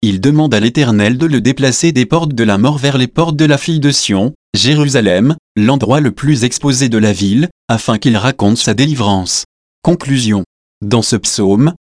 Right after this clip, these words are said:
David exprime sa confiance en Dieu et en ses attributs caractéristiques, sa justice, son impartialité, sa compassion. David croit que malgré les circonstances présentes et en dépit d'un pronostic pessimiste pour l'avenir,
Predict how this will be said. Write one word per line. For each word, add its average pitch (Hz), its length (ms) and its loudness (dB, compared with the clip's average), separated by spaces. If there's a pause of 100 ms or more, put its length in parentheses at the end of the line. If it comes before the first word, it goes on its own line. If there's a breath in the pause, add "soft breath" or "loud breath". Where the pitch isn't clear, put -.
(100)
David 131 400 0
exprime 135 440 -2
sa 180 160 -4
confiance 147 520 0
en 151 80 2
Dieu 170 240 0
et 156 100 2
en 120 80 0
ses 107 260 -2
attributs 131 440 0
caractéristiques, 135 1040 -2 (200)
sa 135 200 0
justice, 113 640 -4 (220)
son 107 280 0
impartialité, 131 960 0 (200)
sa - 180 -2
compassion. 151 580 -2 (380)
David 151 360 0
croit 120 240 -4
que 113 120 0
malgré 113 400 0
les 104 80 0
circonstances 147 760 -2
présentes 151 540 -2
et 107 100 2
en 120 80 0
dépit 139 320 -2
d'un 139 160 0
pronostic 151 640 0
pessimiste 139 580 0
pour 113 180 0
l'avenir, 107 680 0